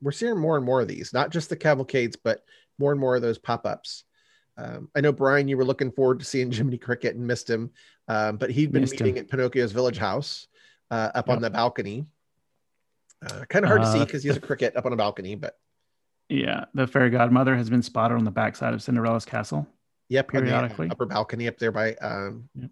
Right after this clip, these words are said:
Speaker 1: Cinderella's royal table. Mm-hmm.
Speaker 2: So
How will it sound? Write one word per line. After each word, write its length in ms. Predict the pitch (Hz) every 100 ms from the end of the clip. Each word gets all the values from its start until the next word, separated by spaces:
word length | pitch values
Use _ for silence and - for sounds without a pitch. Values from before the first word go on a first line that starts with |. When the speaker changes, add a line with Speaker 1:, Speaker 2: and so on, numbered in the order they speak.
| _
Speaker 1:
Cinderella's 400 | 120 117 107 101
royal 180 | 117 104
table. 380 | 110 107 139 151 _ 170
Mm-hmm. 160 | 110 196 _ _ _ _ - _ _ _ _ - 262 - 131 _ _ -
Speaker 2:
So 460 | - 120 104 -